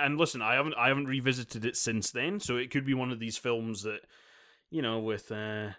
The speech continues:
you know, maturity and wisdom, maybe I turn around on. Who knows, right? But, like it or not, that's, that's where I am with it. I d-, I really didn't like it when I first saw it. I'm afraid to say that I'm thinking of ending things is far closer to the I'm Being John Malkovich end of the spectrum here.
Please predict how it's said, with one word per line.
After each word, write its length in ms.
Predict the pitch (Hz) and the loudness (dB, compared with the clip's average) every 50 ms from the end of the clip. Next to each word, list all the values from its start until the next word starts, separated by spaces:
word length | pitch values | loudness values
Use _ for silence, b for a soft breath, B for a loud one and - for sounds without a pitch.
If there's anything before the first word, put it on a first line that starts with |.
| _ _ _ | _ _ _
you 100 | 196 175 | -8 -6
know, 80 | 165 113 | -6 -4
maturity 640 | 110 120 - - - 196 175 147 117 - - 104 | -6 -6 -6 -6 -4 -4 -4 -4 -4 -6 -6 -6
and 160 | 98 101 101 104 | -6 -4 -2 -2
wisdom, 480 | 127 127 117 104 101 107 98 95 98 | -2 -2 -2 -4 -6 -6 -6 -4 -2
maybe 260 | 110 113 110 110 107 | -2 -2 -2 -2 -2
I 60 | 104 101 | -2 -2
turn 260 | - - 113 110 104 | -2 -2 -2 -2 -2
around 360 | 101 104 104 101 98 98 98 | -2 -2 -4 -4 -6 -8 -8
on. 160 | 87 - 87 - | -10 -10 -8 -4
Who 160 | - 127 117 | -2 0 0
knows, 340 | 110 104 95 - - - - - | 0 -2 -4 -8 -10 -8 -6 -6
right? 200 | 101 98 107 - - 110 - | -4 -4 -6 -6 -6 0 4
But, 300 | 160 131 104 110 - - b b b b b b b _ _ _ _ _ _ _ _ _ _ _ _ _ _ _ - 143 | 4 4 4 2 -2 -6 b b b b b b b _ _ _ _ _ _ _ _ _ _ _ _ _ _ _ -4 2
like 220 | 135 139 135 - | 2 2 4 4
it 40 | 143 | 2
or 60 | 123 | 0
not, 260 | 113 98 101 113 110 | 2 0 -2 -2 0
that's, 400 | 110 104 110 - - - - - _ _ _ _ 110 | 0 0 0 -2 -4 -6 -8 -8 _ _ _ _ -6
that's 260 | 110 110 110 - - | -6 -4 -4 -4 -4
where 160 | 113 107 104 | -2 0 0
I 220 | 104 104 107 110 | 0 2 2 0
am 120 | 107 104 98 | -2 -2 -6
with 160 | 90 90 - | -10 -12 -12
it. 120 | 98 101 101 - | -12 -12 -8 -6
I 60 | 113 98 | -6 -4
d-, 100 | - 110 | -4 -4
I 120 | 80 98 | -4 -4
really 300 | 101 98 104 107 107 104 | -6 -6 -8 -8 -8 -8
didn't 180 | 98 98 98 95 | -10 -10 -10 -10
like 180 | 98 95 - | -10 -10 -10
it 20 | 104 | -10
when 100 | 98 98 | -12 -12
I 40 | |
first 280 | 92 - 98 92 - - | -10 -10 -10 -8 -8 -4
saw 200 | - 113 101 95 | -4 -2 -2 -4
it. 80 | - B B B B B B B B B - | -6 B B B B B B B B B -6
I'm 140 | 139 135 135 | -2 -2 0
afraid 280 | 123 - 175 185 190 185 | 2 4 6 6 6 4
to 60 | 170 | 2
say 220 | - - 160 143 123 | 0 2 4 4 4
that 100 | 131 120 | 2 0
I'm 140 | 117 117 | -2 -2
thinking 380 | 113 - 127 120 110 117 117 113 | -2 0 -2 0 0 -2 -2 0
of 80 | 107 113 | 0 2
ending 340 | 113 113 113 104 107 104 | 2 2 0 -2 -4 -4
things 260 | 101 - 113 110 101 104 | -4 -2 -2 -2 -2 -4
is 120 | 104 - | -6 -6
far 220 | - 123 117 113 | -4 -2 -2 -2
closer 360 | - - 117 110 101 - 110 98 | -2 -2 -4 -4 -2 -4 -6 -6
to 120 | - 107 | -6 -6
the 80 | 104 107 | -4 -4
I'm 220 | 104 104 107 101 | -4 -4 -6 -6
Being 200 | 101 104 101 98 | -6 -6 -6 -4
John 220 | 98 107 98 98 | -4 -4 -4 -2
Malkovich 640 | 101 110 113 110 101 - - 98 104 - - - 107 | -2 -2 -2 -2 -2 -4 -6 -10 -10 -10 -10 -10 -10
end 160 | 98 95 92 | -10 -10 -12
of 120 | 92 92 98 | -14 -14 -12
the 60 | 90 | -10
spectrum 560 | - - 110 104 95 - - - - 73 - 90 | -8 -6 -6 -6 -6 -8 -12 -16 -16 -16 -18 -16
here. 220 | 87 85 92 | -14 -14 -14